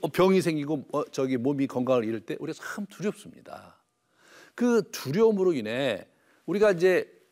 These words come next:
우상 숭배를 할 수가 있거든요. 그죠? 구약은 어떻게 됩니까? 우상 숭배냐, 하나님을 섬기느냐지만, 예수님 말씀하셨듯이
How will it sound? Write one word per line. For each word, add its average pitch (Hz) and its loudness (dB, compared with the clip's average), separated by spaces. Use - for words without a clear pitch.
우상 226 0
숭배를 185 0
할 - -14
수가 151 -4
있거든요. 92 -10
그죠? 180 -6
구약은 180 4
어떻게 120 -4
됩니까? 107 -6
우상 247 2
숭배냐, 208 0
하나님을 226 0
섬기느냐지만, 107 -8
예수님 190 0
말씀하셨듯이 160 -4